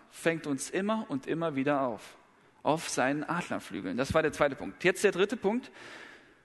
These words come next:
„Und ich habe euch zu mir gebracht.“ Also nochmal der ganze Fest-, Vers. „Ihr habt gesehen, was ich den Ägyptern angetan und wie ich euch auf Adlerflügeln getragen und euch zu mir gebracht habe.“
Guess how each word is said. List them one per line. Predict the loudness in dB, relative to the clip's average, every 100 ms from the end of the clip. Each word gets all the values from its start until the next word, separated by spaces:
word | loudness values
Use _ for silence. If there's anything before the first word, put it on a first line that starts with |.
| _ _ _ _ _ _ _ _ _ _ _
„Und | 0 2 0 -2 -10 -18 -20 -20 _ _ _ _ _ _ _ _ -16
ich | -6
habe | -2 0
euch | 0 -2 -6 -18 -12
zu | -2
mir | 2 4
gebracht.“ | 4 2 2 0 -16 -20 _ _ _ -20 -20 -20 _ _ -14 0
Also | 0 2
nochmal | 2 4
der | 2
ganze | 0 -2
Fest-, | 0 0 0 -14 -18 -2
Vers. | 4 4 4 -2 -10 -18 -2
„Ihr | 4 4
habt | 4 2
gesehen, | 4 4 4
was | 2 2
ich | 2
den | 2
Ägyptern | 4 4 4
angetan | 4 2 2 4 4 2 0 -8 -20 -4
und | 0 0
wie | 0 0
ich | 2 2
euch | 4 4
auf | 4
Adlerflügeln | 4 4 2 0 0 2 2
getragen | 0 2 4 6 4
und | 4 4 4 2
euch | 2 0 -4
zu | -8 -4 -2
mir | -2 0 0 0
gebracht | 0 -2 0 -2 -4 -10 -8
habe.“ | -8